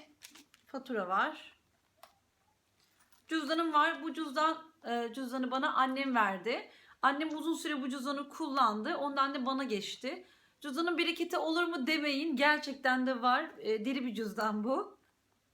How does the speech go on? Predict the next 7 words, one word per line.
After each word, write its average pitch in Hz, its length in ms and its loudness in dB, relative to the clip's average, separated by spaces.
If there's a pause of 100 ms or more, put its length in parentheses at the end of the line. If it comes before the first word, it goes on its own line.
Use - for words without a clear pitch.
(1080)
Şöyle 240 360 -2
içini 240 280 -6
göstereyim 202 500 -4
size. 262 420 -8 (360)
Kartlarım 285 800 0
vesaire, 220 680 -2
kimliğim. 208 640 -6